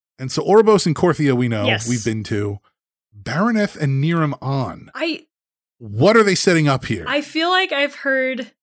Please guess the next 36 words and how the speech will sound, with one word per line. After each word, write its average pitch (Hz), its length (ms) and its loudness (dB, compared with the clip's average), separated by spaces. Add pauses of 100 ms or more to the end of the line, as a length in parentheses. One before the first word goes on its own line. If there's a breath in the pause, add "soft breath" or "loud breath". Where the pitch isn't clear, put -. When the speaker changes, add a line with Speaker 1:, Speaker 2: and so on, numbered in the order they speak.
(540)
Speaker 2:
it's 254 120 -12
either 302 240 -2
Niram 262 400 -2
An 240 220 -2
or 226 160 -6
Bannereth. 202 400 -4 (300 loud breath)
I 269 60 -10
thought 330 280 2
one 277 160 -2
of 277 140 -4
them 262 320 -4
was 240 200 -8
gonna 233 200 -8
be, 226 320 -10
oh, 240 220 -14
what's 285 260 -16
the 294 500 -4
Broker's 247 440 -12
homeworld? 208 720 -12 (160)
It's 247 140 -18
not 285 220 -8
either 240 240 -6
of 214 100 -8
those, 196 320 -8
I 196 100 -10
don't 196 280 -12
think. 180 420 -16
But, 233 160 -6
like, 208 280 -6 (240)
Speaker 1:
I - 40 -18
don't 214 220 -10
think 220 140 -10 (480)
Speaker 2:
I - 60 -12
f- - 180 -18
Speaker 1:
I 151 60 -14
don't, 202 120 -14